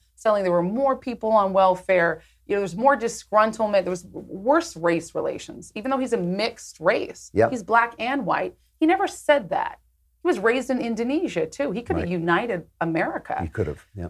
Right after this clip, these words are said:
Speaker 1: But instead, you know, he chose to take the side of Black Lives Matter and divide the nation and go against police officers and against, you know, and I was, he said the American flag, I'll never forget, he said, "The American dream is now achieved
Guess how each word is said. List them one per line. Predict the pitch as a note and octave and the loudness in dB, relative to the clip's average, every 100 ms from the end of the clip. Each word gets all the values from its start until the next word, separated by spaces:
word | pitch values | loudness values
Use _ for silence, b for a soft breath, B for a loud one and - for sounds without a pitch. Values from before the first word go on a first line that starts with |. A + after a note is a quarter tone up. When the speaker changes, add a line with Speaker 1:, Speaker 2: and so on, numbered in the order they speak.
| - | 4
Speaker 1:
But | - | 6
instead, | C#4 C4+ C4 A3+ | 6 2 2 2
you | A#3+ | 2
know, | G#3 | 2
he | F#3 F#3+ | 2 -2
chose | F3 G3 F3+ F3+ | 0 2 2 0
to | F3 | -8
take | F3 F3 | -8 -8
the | E3 | -4
side | E3 D#3+ | -2 -2
of | - | -2
Black | - - | -6 -6
Lives | - E3 | -12 -6
Matter | B3+ C4+ B3 A3 G3+ F#3 | 2 4 4 4 2 0
and | D#3 | -2
divide | D#3 D3 C#3+ D3 | -6 -2 -2 -2
the | |
nation | E3+ G#3+ A#3+ - F#3+ | -4 -4 -4 -6 -6
and | E3+ | -4
go | D#3+ | -2
against | D#3 D#3 - | -2 -4 -12
police | - F#3 A#3+ A#3 | -8 -6 -4 0
officers | G3 F3+ E3+ - E3 D3+ D3+ | 0 0 -4 -8 -6 -6 -6
and | D3 | -8
against, | D3+ D#3+ | -8 -6
you | G3+ | -4
know, | A3 | 0
and | F#3+ F#3 | 2 4
I | F3+ | 4
was, | E3+ b b | 0 b b
he | B3+ | -2
said | D4+ | 0
the | A3 | 2
American | G#3 G3 A3 A#3+ A#3 | 2 4 2 2 -2
flag, | F3+ - F#3 E3 | -2 4 4 4
I'll | E3 | 0
never | E3+ D#3+ | -2 -4
forget, | E3+ E3 E3+ - D3+ - | -4 0 0 -2 -10 -8
he | F#3+ | -8
said, | F3+ F#3 | -4 -2
"The | E3+ | 0
American | E3+ E3+ G#3 A#3+ A#3 F#3+ | 2 4 4 4 -2 -6
dream | D#3+ F#3 F3 D#3 D3+ b b - | -2 0 0 0 -4 b b -4
is | E3+ D3 | -4 0
now | E3+ F3+ F#3 G3+ G#3+ | 4 6 6 4 2
achieved | - F3+ - G3 D#3 D#3+ - - | -2 -6 -6 -4 -4 -6 -12 -20